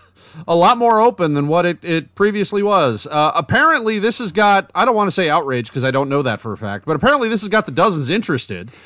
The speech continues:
So, uh, Jason, why don't you, uh, lead us off and, uh, let us know what some of the dozens are thinking, and then we will, we will weigh in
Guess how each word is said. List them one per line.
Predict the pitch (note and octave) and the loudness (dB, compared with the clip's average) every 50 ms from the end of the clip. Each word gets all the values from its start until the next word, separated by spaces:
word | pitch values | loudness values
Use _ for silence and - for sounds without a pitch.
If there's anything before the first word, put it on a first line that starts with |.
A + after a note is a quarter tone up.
| - - - - _ | -20 -20 -20 -20 _
So, | - - G3 G3 F#3 F3 E3+ E3 E3 | -4 0 4 4 4 6 4 4 2
uh, | E3 E3+ E3+ D#3+ D#3 D#3+ | 4 4 4 4 2 0
Jason, | D3+ C3+ E3 G3 A3 G#3 - G#3 F#3 F#3 | 0 0 0 0 0 0 0 -2 -2 0
why | E3+ E3+ F#3 A3 | 0 2 2 2
don't | A#3+ A#3 F#3+ - - | 2 0 -4 -4 -4
you, | G3+ G3 F#3 F3 F3 | -4 -2 0 0 0
uh, | E3+ E3 D#3+ | 0 0 0
lead | C3+ D#3 D#3 E3+ F#3+ F#3+ | -2 -2 -4 -2 0 -2
us | F#3 D3 - | -2 -2 0
off | F3+ F3 F3 F3 E3+ D#3 C#3+ - - - | 2 2 4 4 4 2 0 -2 -8 -14
and, | C#3+ D3 C#3+ C#3+ C#3+ C#3+ C#3 C#3+ | -8 -6 -2 -2 -2 0 0 0
uh, | C#3+ C#3 C#3 C3 | 0 0 0 0
let | D3 D#3 D#3+ | -2 -2 -2
us | D#3 - - | -2 -4 -2
know | E3 | -2
what | D3+ C#3+ - | -2 -2 -2
some | - E3 | -2 -4
of | D#3 C#3 | -4 -4
the | C#3 | -2
dozens | B2+ D3 D3+ C#3 C#3 A#2 B2 | -2 -2 -2 -2 -4 -6 -6
are | A#2 | -6
thinking, | A#2 B2 A#2 G#2 B2+ A#2+ | -6 -6 -8 -6 -6 -4
and | A#2+ A#2+ | -4 -2
then | B2+ B2+ B2 | -2 -2 -2
we | B2 C3 B2+ | -2 -2 -2
will, | B2+ B2 A#2+ A#2 A2+ G#2 G2+ | -2 0 0 0 0 -2 -4
we | F#2+ - C3+ D#3+ | -4 0 2 2
will | E3 D3+ C#3+ C3+ | 4 2 2 2
weigh | C3+ E3+ F#3+ G3 F#3+ F#3+ F#3 E3 | 2 2 2 4 4 2 2 2
in | C#3 A#2+ A2 G#2+ G#2 | 0 -2 -4 -6 -8